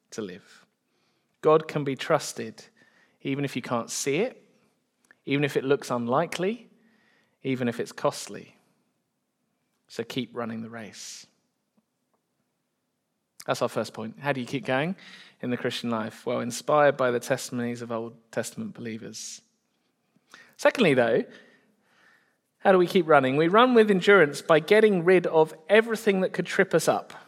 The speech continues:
Now, despite all my Googling, I haven't actually seen this tip yet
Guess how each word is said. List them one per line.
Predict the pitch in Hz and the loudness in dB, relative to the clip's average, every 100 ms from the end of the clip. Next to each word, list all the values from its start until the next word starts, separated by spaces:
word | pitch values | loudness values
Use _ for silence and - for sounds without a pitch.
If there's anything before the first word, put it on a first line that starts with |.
| _ _ _ _ _ _ _ _ _ _ _ - - | _ _ _ _ _ _ _ _ _ _ _ -14 -4
Now, | 139 113 _ _ _ _ | -4 -4 _ _ _ _
despite | - - 240 180 | -10 0 2 2
all | 233 233 | 0 2
my | 190 | 4
Googling, | 180 190 160 131 - 240 - _ - _ _ - | 6 4 4 -2 -2 -4 -6 _ -20 _ _ -10
I | 151 | -2
haven't | 226 254 | 0 2
actually | 226 190 196 | 2 2 -2
seen | - - 208 160 | -2 0 0 2
this | 180 180 - | 4 2 0
tip | - 117 - | -2 -2 0
yet | 143 143 - | 2 2 0